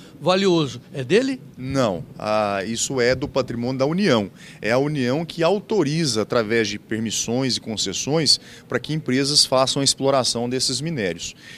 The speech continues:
Speaker 2: O, a área que nós estamos tratando é a parte aqui do solo, né, onde produz alimentos. O que tá debaixo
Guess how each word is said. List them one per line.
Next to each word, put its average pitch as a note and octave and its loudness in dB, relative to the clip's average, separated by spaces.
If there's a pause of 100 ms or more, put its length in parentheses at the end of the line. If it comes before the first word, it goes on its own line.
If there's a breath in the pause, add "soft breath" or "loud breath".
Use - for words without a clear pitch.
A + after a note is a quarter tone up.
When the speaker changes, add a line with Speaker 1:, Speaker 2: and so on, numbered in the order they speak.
(140 loud breath)
Speaker 2:
O, A#2 -2
a A2+ 4
área C#3+ 4
que - -8
nós G#2+ -4
estamos A2 -6
tratando A2+ -4
é A2+ -4
a B2 -2
parte C3+ -2
aqui D#3+ -6 (240 loud breath)
do E3+ -6
solo, A#2+ 6
né, B2+ 0
onde B2+ -2
produz C3+ 0
alimentos. D#3+ 0 (220 loud breath)
O B2 -4
que C#3 -4
tá D3 4
debaixo D3 4